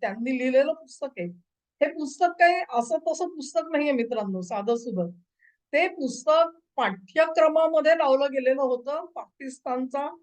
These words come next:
सोल्जर, सैनिक जेव्हा घडवला जातो, त्यावेळेला आपण काय प्रकारची लढाई लढतोय ह्याची कल्पना त्याच्या मेंदूमध्ये स्पष्ट व्हावी म्हणून हे पुस्तक पाठ्यक्रम म्हणून लावलं गेलेलं होतं त्यांच्या अभ्यासक्रमामध्ये.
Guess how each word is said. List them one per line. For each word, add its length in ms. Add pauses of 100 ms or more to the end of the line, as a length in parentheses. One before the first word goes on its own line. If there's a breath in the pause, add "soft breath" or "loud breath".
(220)
सोल्जर, 600
सैनिक 540
जेव्हा 220 (100)
घडवला 400
जातो, 380
त्यावेळेला 600 (540)
आपण 360
काय 400
प्रकारची 640
लढाई 340
लढतोय 640 (500)
ह्याची 420
कल्पना 640
त्याच्या 420
मेंदूमध्ये 720
स्पष्ट 460
व्हावी 440
म्हणून 560 (480)
हे 100
पुस्तक 440 (180)
पाठ्यक्रम 760
म्हणून 420 (320)
लावलं 380
गेलेलं 320
होतं 220
त्यांच्या 360
अभ्यासक्रमामध्ये. 1000